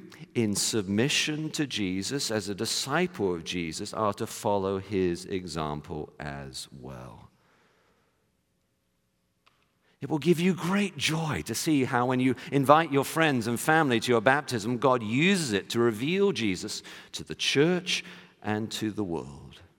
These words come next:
So behold the Lamb of God who takes away the sin of the world because of his eternal nature as God.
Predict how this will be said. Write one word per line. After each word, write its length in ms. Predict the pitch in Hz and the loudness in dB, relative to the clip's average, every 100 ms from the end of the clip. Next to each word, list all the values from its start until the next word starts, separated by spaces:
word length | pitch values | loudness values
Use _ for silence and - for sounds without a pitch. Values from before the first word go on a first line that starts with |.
| _ _ _ _ _ _ _ _ _ _ _ _ _ _ _ _ _ _ _ _ _ _ - - | _ _ _ _ _ _ _ _ _ _ _ _ _ _ _ _ _ _ _ _ _ _ -14 -12
So 200 | - 120 | 0 2
behold 560 | 95 - 117 123 156 151 | 2 2 4 6 6 4
the 100 | 151 | 4
Lamb 300 | 143 139 151 | 4 4 2
of 160 | 143 | 2
God 280 | 123 104 120 | 4 4 4
who 100 | 120 | 0
takes 380 | 113 135 147 - | 0 0 0 0
away 240 | 135 131 | 2 2
the 100 | 120 | 2
sin 260 | 117 - 131 | -2 -2 0
of 100 | 123 | 0
the 100 | 120 | 2
world 240 | 123 113 | 4 4
because 540 | 104 - 165 226 180 120 | 4 0 4 6 6 4
of 80 | 120 | 0
his 120 | 131 | 0
eternal 520 | 139 - 135 135 151 | 0 2 4 4 2
nature 400 | 107 110 - 147 | 4 2 2 0
as 140 | 151 | 0
God. 440 | - 226 247 151 | 2 4 6 6